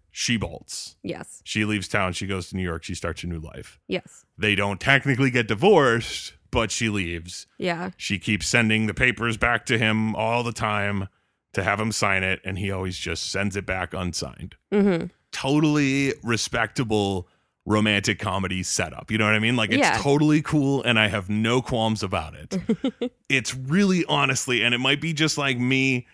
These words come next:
Speaker 1: and a sticking point, but it's the fact that we get the backstory on what happened at their wedding right away.
Speaker 2: Mm-hmm.
Speaker 1: I could not let that just slide.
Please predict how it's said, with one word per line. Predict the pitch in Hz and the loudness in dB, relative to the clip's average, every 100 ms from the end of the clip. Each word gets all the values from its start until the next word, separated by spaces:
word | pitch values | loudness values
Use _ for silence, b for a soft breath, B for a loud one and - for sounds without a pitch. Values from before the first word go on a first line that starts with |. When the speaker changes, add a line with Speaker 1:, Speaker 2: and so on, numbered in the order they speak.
| b b | b b
Speaker 1:
and | 113 | 0
a | 107 | 0
sticking | - - 143 143 135 | -2 0 0 0 -4
point, | - 143 131 123 - - b b | 0 0 2 0 -4 -12 b b
but | 165 | 0
it's | 165 - | 0 0
the | 170 | -6
fact | - 226 254 | -4 -4 -4
that | 233 | -4
we | 185 139 | -2 -4
get | - 190 233 - - | -2 -2 -2 -4 -4
the | |
backstory | 151 135 135 127 - - 117 104 95 95 | -2 0 2 0 -4 -4 0 2 2 -2
on | 98 98 98 | -2 -2 0
what | 143 - | -2 0
happened | 127 120 - 98 95 - | 2 2 0 -2 -2 0
at | 101 98 | -2 0
their | 110 127 | 2 2
wedding | 135 104 107 117 139 170 - _ _ _ _ - | 2 0 0 2 0 -2 -6 _ _ _ _ -14
right | 117 123 123 143 | -4 2 4 6
away. | 156 131 131 143 226 285 - | 4 4 2 2 0 -4 -4
Speaker 2:
Mm-hmm. | 185 208 196 170 175 _ _ _ | 0 2 2 0 -4 _ _ _
Speaker 1:
I | 135 139 170 | 2 4 2
could | - 208 160 | 2 0 2
not | 143 127 117 117 - - | 2 2 2 0 -4 -12
let | 120 123 113 - 98 | -4 0 0 -2 -2
that | 120 107 101 - | 2 2 2 -6
just | - 117 95 - - - | -6 -2 -2 -2 -6 -8
slide. | - - 113 101 90 98 - | -6 -4 0 0 0 -6 -14